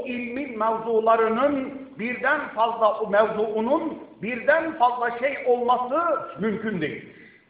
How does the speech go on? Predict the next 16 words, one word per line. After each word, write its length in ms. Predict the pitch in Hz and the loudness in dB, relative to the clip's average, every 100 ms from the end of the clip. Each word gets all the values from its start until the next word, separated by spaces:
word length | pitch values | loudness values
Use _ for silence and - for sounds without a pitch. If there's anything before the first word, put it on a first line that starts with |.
| _ _ | _ _
Tek 260 | 285 339 - - | 2 2 -2 0
şey 120 | - | 0
olur 360 | - - - 107 - | 0 -6 -12 -14 -16
o 40 | |
zaman. 140 | 87 82 - _ _ _ _ | -20 -20 -20 _ _ _ _
Mevzu. 380 | 135 123 - - _ _ _ _ _ _ _ - | -10 -10 -12 -20 _ _ _ _ _ _ _ 4
Ama 580 | 220 370 302 - - - - | 6 8 6 2 -8 -12 -6
usul 340 | 247 - 427 | -4 4 4
ilminde 540 | - 302 294 277 277 269 | 4 0 -2 -4 2 2
olduğu 420 | 247 233 240 214 | 4 2 2 -2
gibi, 140 | 165 | 0
yani 240 | 185 240 226 | 0 2 0
usulü 300 | - 330 349 | -4 -6 -6
fıkıhta 560 | - 311 233 311 311 | -4 -4 4 6 8
olduğu 420 | 277 269 262 254 | 6 4 -2 -4
gibi 500 | 226 202 160 - - | -6 -4 -6 -8 -18